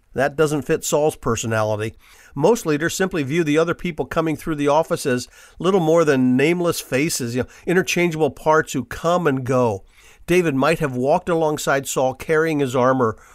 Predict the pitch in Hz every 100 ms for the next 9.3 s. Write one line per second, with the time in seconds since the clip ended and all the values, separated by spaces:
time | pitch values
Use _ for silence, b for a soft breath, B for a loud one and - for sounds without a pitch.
0 | B 113 - 185 180 160 143 131 156 143
1 | 143 - 147 156 147 127 - 156 135 117
2 | - b b b 160 - 180 185 151 175
3 | 175 151 139 131 135 170 175 131 151 156
4 | 139 117 104 - 180 98 98 - B B
5 | B 170 226 - 170 160 143 127 - b
6 | - 180 175 165 - 156 170 135 113 143
7 | 156 143 131 143 131 113 - 190 208 190
8 | 147 123 180 160 131 - 147 165 175 175
9 | - 113